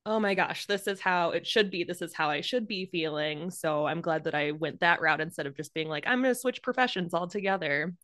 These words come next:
So, like, even right now, I think I'm kind of in one of my phases of burnout, just having a lot going on, having a long-term student. Um,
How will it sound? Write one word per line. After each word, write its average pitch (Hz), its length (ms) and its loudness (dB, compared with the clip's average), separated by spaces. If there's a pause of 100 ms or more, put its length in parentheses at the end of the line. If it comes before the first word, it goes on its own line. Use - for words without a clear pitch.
(140)
So, 156 540 0 (120)
like, 208 180 -4
even 190 280 2
right 165 200 2
now, 175 280 4
I 147 80 0
think 180 200 -6
I'm 156 140 -4
kind 165 240 0
of 165 140 2
in 180 220 2 (360)
one 175 200 4
of 175 80 2
my 190 180 4
phases 196 420 2
of 196 160 0
burnout, 180 560 2
just - 380 -8 (420)
having 180 280 2
a 175 40 4
lot 175 260 2
going 170 360 4
on, 170 480 2
having 175 380 0
a 165 260 0
long-term 165 600 -4
student. 277 960 2
Um, 160 520 -6